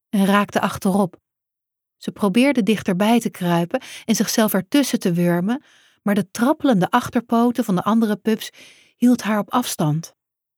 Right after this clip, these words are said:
Piepend waagde ze nog een poging, maar niemand maakte plaats voor haar.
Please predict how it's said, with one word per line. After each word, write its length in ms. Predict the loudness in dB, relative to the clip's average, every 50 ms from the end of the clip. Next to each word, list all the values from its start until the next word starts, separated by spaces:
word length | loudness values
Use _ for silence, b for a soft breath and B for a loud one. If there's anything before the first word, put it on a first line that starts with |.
| _ _ _ _ _ _ _ _ _ _ _ _ _ _ _ _ _ _ _ _ _ _ _ _ _ _ _ _ _ _ _
Piepend 400 | 0 0 0 2 2 0 0 2
waagde 480 | 0 0 2 2 2 2 0 -2 -2 0
ze 100 | 2 2
nog 200 | 2 2 2 2
een 100 | 0 0
poging, 520 | 0 0 -2 -2 -4 -6 -8 -10 -12 -12 _ _ _ _ _ _ _ _ _ _ _ _ _ _ _ _
maar 160 | -4 0 2
niemand 360 | 2 2 4 4 2 2 2
maakte 300 | 0 0 -2 -2 -6 -8
plaats 380 | -6 -2 0 0 0 -2 -4 -4
voor 120 | -4 -2
haar. 320 | 0 0 0 -2 -4 -8